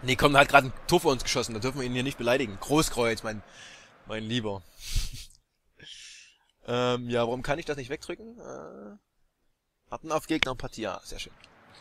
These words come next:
Komm, noch eins oben drauflegen, Deckel drauf machen. Ich denke, wenn wir ein zwei null schießen, war's das auch schon. Weil er echt nicht mehr so konzentriert spielt wie am Anfang. Vom Gefühl her.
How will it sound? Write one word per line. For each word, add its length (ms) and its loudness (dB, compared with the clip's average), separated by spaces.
Komm, 160 2
noch 140 2
eins 200 0
oben 160 -2
drauflegen, 640 4
Deckel 220 4
drauf 240 4
machen. 180 4
Ich 80 -4
denke, 200 0
wenn 80 2
wir 80 4
ein 80 0
zwei 200 4
null 160 2
schießen, 300 -2
war's 160 4
das 140 -4
auch 100 0
schon. 260 -6
Weil 560 4
er 120 -2
echt 240 0
nicht 120 -8
mehr 120 -2
so 540 0
konzentriert 460 -4
spielt 160 -6
wie 60 2
am 80 -2
Anfang. 300 -2
Vom 140 -12
Gefühl 260 -4
her. 240 0